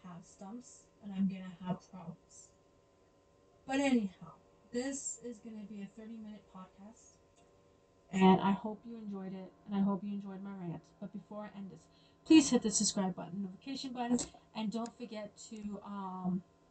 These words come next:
you know, don't forget to go check out the video. I'll link it down below. But I did link my YouTube channel down below that has this on it. And go check it out. And I hope you guys are having an amazing day. I'm sorry if I said anything offensive,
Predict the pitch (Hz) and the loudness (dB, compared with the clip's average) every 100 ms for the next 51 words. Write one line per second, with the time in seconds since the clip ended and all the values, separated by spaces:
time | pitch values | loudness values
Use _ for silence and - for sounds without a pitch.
0 | - 214 196 180 - _ _ _ _ _ | -12 -8 -8 -10 -14 _ _ _ _ _
1 | _ _ _ - _ 233 220 240 226 - | _ _ _ -20 _ -8 -6 -10 -12 -14
2 | 220 - 214 202 190 196 190 202 202 196 | -18 -16 -14 -14 -14 -14 -12 -10 -10 -10
3 | 196 196 196 185 190 190 196 196 233 233 | -12 -12 -14 -16 -14 -12 -12 -6 -4 -4
4 | 233 _ _ - _ - 214 185 214 202 | -10 _ _ -20 _ -4 -2 -2 -4 -10
5 | 208 202 - 190 196 196 - 208 - 196 | -10 -12 -10 -10 0 0 2 -4 0 2
6 | 190 190 180 175 180 190 185 175 - 214 | 2 0 -4 -4 -8 -12 -14 -18 -14 -10
7 | 277 247 202 175 175 - - _ _ _ | -8 -10 -10 -10 -10 -12 -18 _ _ _
8 | _ - 202 208 208 - 214 - - 208 | _ 6 6 6 0 -2 -6 -6 -12 -8
9 | 254 - - _ - - - 202 196 214 | -8 -10 -20 _ -20 -20 -12 -10 -10 -10
10 | 247 240 226 240 233 220 214 214 208 202 | -12 -12 -12 -12 -12 -12 -14 -12 -14 -12
11 | 196 196 185 170 180 214 220 214 196 190 | -12 -12 -10 -10 -10 -10 -12 -12 -10 -12
12 | 233 269 _ - _ - 190 - 208 208 | -12 -18 _ -20 _ -14 -14 -10 -10 -6
13 | 214 202 190 185 202 190 190 185 185 175 | -6 -6 -8 -10 -12 -12 -10 0 4 4
14 | 240 277 269 | 4 -2 -4